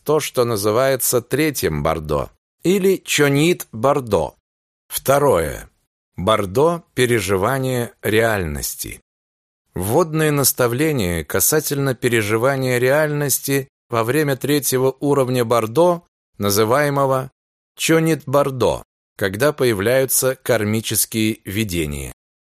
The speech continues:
На этом третьем уровне Бардо возникает сияние кармических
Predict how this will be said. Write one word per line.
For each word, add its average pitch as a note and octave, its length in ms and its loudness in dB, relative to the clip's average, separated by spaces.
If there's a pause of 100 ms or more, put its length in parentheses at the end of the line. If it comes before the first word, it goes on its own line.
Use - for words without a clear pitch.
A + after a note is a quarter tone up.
(120)
На C3+ 180 2
этом D#3+ 300 0
третьем D3+ 440 2
уровне C#3+ 440 2
Бардо A2+ 680 0
возникает A#2 720 0
сияние C#3 640 0
кармических A#2+ 920 -2